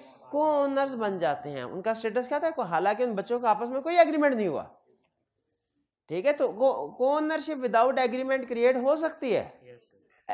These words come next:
Speaker 1: हो सकता है एग्रीमेंट भी हो, ठीक है, कि पहले प्रॉपर्टी नहीं थी, दो भाइयों ने मिलके कोई प्रॉपर्टी बाय कर ली, अब वो दोनों उसके को-, इसमें, इसमें जाहिर है प्रॉपर्टी का एग्रीमेंट तो हुआ होगा, कोई रजिस्ट्री वगैरह तो हुई होगी जो दोनों के नाम पे होगी। तो co-ownership में एग्रीमेंट हो भी सकता है, नहीं भी हो सकता,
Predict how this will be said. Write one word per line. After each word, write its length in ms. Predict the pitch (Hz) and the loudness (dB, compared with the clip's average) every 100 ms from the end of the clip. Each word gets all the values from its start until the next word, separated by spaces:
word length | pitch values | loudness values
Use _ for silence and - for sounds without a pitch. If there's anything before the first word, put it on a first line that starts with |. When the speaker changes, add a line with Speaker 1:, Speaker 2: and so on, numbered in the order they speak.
| - | -4
Speaker 1:
हो 180 | 220 262 | 2 2
सकता 260 | 311 294 302 | 2 -2 0
है 60 | |
एग्रीमेंट 400 | 233 254 294 339 | 0 -2 -4 -2
भी 120 | 381 | 2
हो, 480 | 392 214 135 - _ _ _ _ _ _ _ _ 135 | 4 2 0 -8 _ _ _ _ _ _ _ _ -10
ठीक 140 | 151 | 2
है, 80 | 285 | 2
कि 180 | 285 208 | 2 -2
पहले 320 | 180 170 220 | 0 0 0
प्रॉपर्टी 480 | 220 208 220 214 226 | 0 2 0 0 0
नहीं 200 | 240 240 | -2 -2
थी, 100 | 233 | -4
दो 180 | 185 | -4
भाइयों 280 | 185 180 196 | 0 2 2
ने 100 | 196 | -2
मिलके 460 | 185 170 160 214 302 - - _ _ _ | -2 -2 -2 2 2 0 -12 _ _ _
कोई 100 | 190 | -8
प्रॉपर्टी 540 | 196 196 190 202 202 240 | -6 -2 -2 -2 -4 0
बाय 220 | 226 311 | 2 4
कर 220 | 311 269 | 2 0
ली, 180 | 226 226 - _ _ _ - | -2 -8 -12 _ _ _ -8
अब 100 | 185 | -2
वो 120 | 214 | -2
दोनों 320 | 156 160 220 | -2 -4 -4
उसके 180 | 285 302 | -6 -8
को-, 220 | 294 254 | -6 -6
इसमें, 260 | 196 180 170 | -6 -6 -4
इसमें 240 | 180 202 208 | -4 -2 2
जाहिर 180 | 202 | 2
है 80 | 254 | 2
प्रॉपर्टी 440 | 240 196 196 190 202 | 0 0 2 0 0
का 120 | 208 | 0
एग्रीमेंट 360 | 165 185 214 | 0 -2 -2
तो 60 | 214 | -2
हुआ 220 | 208 262 | 0 2
होगा, 160 | 254 208 | 2 0
कोई 120 | 190 | -4
रजिस्ट्री 280 | 156 156 196 | -6 -6 -2
वगैरह 200 | 202 202 | 0 0
तो 100 | 214 | -2
हुई 140 | 254 | 2
होगी 220 | 311 240 | 2 2
जो 120 | 208 196 | -2 -4
दोनों 240 | 202 220 | -4 -4
के 80 | 220 | -6
नाम 220 | 208 190 | -6 -4
पे 80 | 175 | -6
होगी। 220 | 170 127 123 _ _ _ _ _ | -6 -8 -12 _ _ _ _ _
तो 200 | 208 247 262 | -6 -4 -2
co-ownership 640 | 277 294 285 277 294 269 | 0 0 -4 -6 -6 -8
में 100 | 277 | -4
एग्रीमेंट 500 | 254 220 240 262 269 | -2 -2 -4 -4 -4
हो 160 | 226 214 | -4 -6
भी 140 | 240 | -6
सकता 340 | 254 254 - 277 | -6 -6 -4 -4
है, 140 | 320 | -2
नहीं 220 | 294 254 | -2 -2
भी 120 | 214 | -2
हो 140 | 180 135 | -4 -4
सकता, 420 | 131 - - _ | -10 -20 -20 _